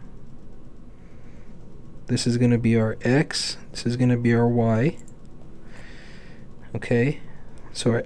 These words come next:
X direction, some of the forces in the X direction, we're gonna assume that everything is steady, okay? So this is steady,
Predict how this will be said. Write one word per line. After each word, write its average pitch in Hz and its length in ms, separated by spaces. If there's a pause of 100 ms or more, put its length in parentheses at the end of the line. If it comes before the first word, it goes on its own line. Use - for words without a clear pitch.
X 156 260
direction, 139 600
some 147 260
of 147 60
the 135 80
forces 131 680 (1200)
in 120 100
the 117 180 (140)
X 160 320
direction, 139 680 (1300)
we're 147 80
gonna 160 160
assume 202 360
that 160 120
everything 139 380
is 110 100
steady, 107 480
okay? 127 420 (3500)
So - 160
this 139 240
is 127 120
steady, 120 600